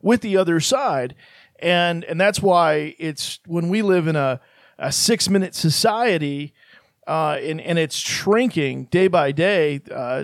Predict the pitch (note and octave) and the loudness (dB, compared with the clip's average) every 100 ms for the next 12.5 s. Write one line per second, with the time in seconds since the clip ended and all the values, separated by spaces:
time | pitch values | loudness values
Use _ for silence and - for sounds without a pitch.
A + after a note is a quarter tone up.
0 | - D3+ D3 D#3 C#3 F3 G3 D3+ D3+ D3 | -4 -4 -4 -6 -4 -2 0 -2 -6 -2
1 | D#3+ A3 F3+ D3 G3+ F#3 D#3 D#3+ D#3+ D#3 | 2 2 2 0 -2 0 0 0 -2 -2
2 | D#3 F#3+ F3 E3+ D3 D3 D#3 - - D3+ | 0 0 -2 -2 0 -2 -4 -10 -6 -4
3 | C#3 F3 D3 - G#3 D3+ G#3+ G3+ D#3 D#3 | -2 -2 -2 0 0 2 0 0 0 -2
4 | D#3+ D3+ D3+ D3 C#3+ C#3+ C4+ C4+ E3+ C#3+ | -4 -4 -6 -6 -8 -8 -4 0 0 -2
5 | - - - - _ _ F3 E3+ E3+ D#3+ | -8 -20 -20 -20 _ _ -2 0 -2 -6
6 | E3 E3+ G3 A#3+ A3+ A#3 G3 F3 G#3 F#3 | -10 -2 0 0 0 0 0 0 0 -2
7 | F#3 F3+ F3 D3+ F3 E3 - C4 A3 C3 | -2 0 0 -2 -4 -4 -2 0 0 -2
8 | B2+ E3 D3+ C#3+ F3 D#3 C#3 G#3+ G3 F3 | -6 0 0 0 0 0 2 0 0 -2
9 | D#3 D3 C3+ - A3 C#4+ - _ _ _ | -2 -2 -6 -6 -4 -6 -8 _ _ _
10 | _ - - - F#3 D#3 G#3+ G#3+ D#3+ C3 | _ -20 -10 0 2 4 4 4 0 -4
11 | - B3 B3+ - E3+ - D3 F#3 F#3 E3+ | -4 -4 -4 -6 -6 -6 -4 -4 -4 -4
12 | D#3 F#3 F#3+ F#3 | 0 0 0 -2